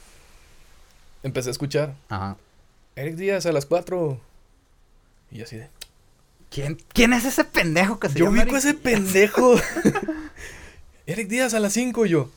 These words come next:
Speaker 1: "Ah, cabrón, soy yo". Y, y la persona que estaba a mi lado me dice, "¡Córrele!". Y yo, "Pues sí,
Speaker 2: Run.
Speaker 1: ¿no?". <laughs>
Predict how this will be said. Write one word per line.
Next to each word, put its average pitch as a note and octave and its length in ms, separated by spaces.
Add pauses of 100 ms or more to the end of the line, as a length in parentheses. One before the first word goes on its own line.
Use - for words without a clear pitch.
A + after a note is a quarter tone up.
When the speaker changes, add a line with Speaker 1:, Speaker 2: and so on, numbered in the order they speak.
(240)
Speaker 1:
"Ah, A2+ 120
cabrón, D3+ 280
soy D3+ 160
yo". E3 200 (1080)
Y, - 60
y F3 60
la F3 100
persona E3 320
que F#3 60
estaba F3+ 200
a G3+ 40
mi F#3+ 80
lado F#3+ 180
me G3 80
dice, F3 220
"¡Córrele!". F4+ 640 (100)
Y E3+ 60
yo, E3+ 180 (720)
"Pues E3+ 140
sí, A3 160
Speaker 2:
Run. - 20
Speaker 1:
¿no?". G3+ 880
<laughs> - 60